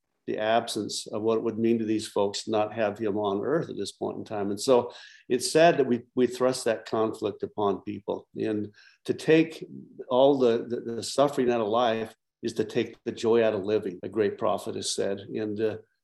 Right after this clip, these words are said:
truly, that's a marvelous question, but, and, and I'm sad how many people are destroyed because they don't overcome it. And as I hear other people talking, particularly in, in sacrament meetings and other settings, they say, "Well, that's not working for me.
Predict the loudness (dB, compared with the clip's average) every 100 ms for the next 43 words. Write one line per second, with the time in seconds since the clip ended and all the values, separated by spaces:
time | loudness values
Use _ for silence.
0 | _ _ -2 4 6 6 4 0 -2 -2
1 | 4 6 6 2 0 0 0 0 -4 -2
2 | 0 0 0 -2 -2 -2 0 -2 -4 0
3 | 4 6 4 0 0 0 -2 -4 -4 0
4 | 0 0 -2 -6 -4 0 4 2 2 -2
5 | 2 0 0 -8 _ _ _ 4 8 10
6 | 10 8 4 0 2 4 2 -2 -12 _
7 | _ _ _ -8 -2 0 0 0 4 6
8 | 6 4 2 0 -2 -4 -4 0 2 2
9 | -2 -4 -4 -2 -2 0 0 0 0 -4
10 | -2 0 0 0 2 2 0 -4 -4 -2
11 | 0 2 0 0 -2 -2 -2 0 2 2
12 | 2 0 2 2 2 0 -2 0 2 4
13 | 2 0